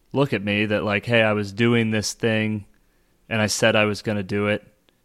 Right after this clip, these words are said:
and I told everybody I was gonna do it, and now I'm just gonna change my mind."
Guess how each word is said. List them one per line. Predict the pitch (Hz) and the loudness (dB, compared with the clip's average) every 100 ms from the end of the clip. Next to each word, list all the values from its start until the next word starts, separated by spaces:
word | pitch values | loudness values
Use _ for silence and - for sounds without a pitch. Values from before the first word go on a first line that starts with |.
| - | -8
and | 110 | -4
I | |
told | 104 117 110 | -2 0 2
everybody | 110 107 110 101 101 101 | 2 0 -2 -2 -2 0
I | 98 | -4
was | 98 | -4
gonna | - 101 | -6 -6
do | 90 101 101 | -4 -4 -4
it, | 101 _ _ _ _ _ - | -6 _ _ _ _ _ -6
and | 117 113 110 107 | 0 2 2 2
now | 110 107 107 107 | 4 4 2 0
I'm | 101 | -2
just | 95 107 - | -4 -6 -4
gonna | 101 | -4
change | 95 101 98 | -4 -4 -4
my | 98 | -6
mind." | 95 95 - | -6 -8 -12